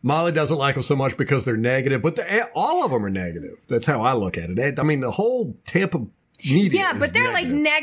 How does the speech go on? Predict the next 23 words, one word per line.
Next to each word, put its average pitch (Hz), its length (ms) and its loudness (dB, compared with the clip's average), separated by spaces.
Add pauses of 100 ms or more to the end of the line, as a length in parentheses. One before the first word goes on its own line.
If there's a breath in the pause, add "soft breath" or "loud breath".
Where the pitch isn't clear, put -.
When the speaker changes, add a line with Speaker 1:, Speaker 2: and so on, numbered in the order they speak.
(100)
Speaker 2:
negative 277 140 0
from 285 160 -2
the 233 80 0
get-go. 220 720 -2 (320 loud breath)
The 277 80 2
other 381 240 0 (240)
outlets 277 320 -2
will 269 100 -2
at 240 220 0
least 269 280 -2
be 254 120 2
on 233 180 2
board 226 260 0
until 226 260 -2
we 214 100 -2
start 214 240 -2
losing, 202 420 -2
and 196 140 -4
then 196 100 -4
they 208 140 0
jump 196 240 0
ship 202 220 -2
immediately. 180 760 -2